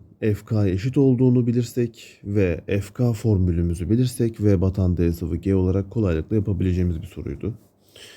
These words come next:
Sorumuza gelecek olursak arkadaşlar,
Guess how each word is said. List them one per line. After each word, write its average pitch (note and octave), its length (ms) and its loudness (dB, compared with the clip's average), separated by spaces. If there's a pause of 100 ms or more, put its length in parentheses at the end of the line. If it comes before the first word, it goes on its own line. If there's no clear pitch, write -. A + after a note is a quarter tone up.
(640)
Sorumuza E3 440 4
gelecek G2 360 2
olursak F2+ 320 -4
arkadaşlar, F#2 680 -4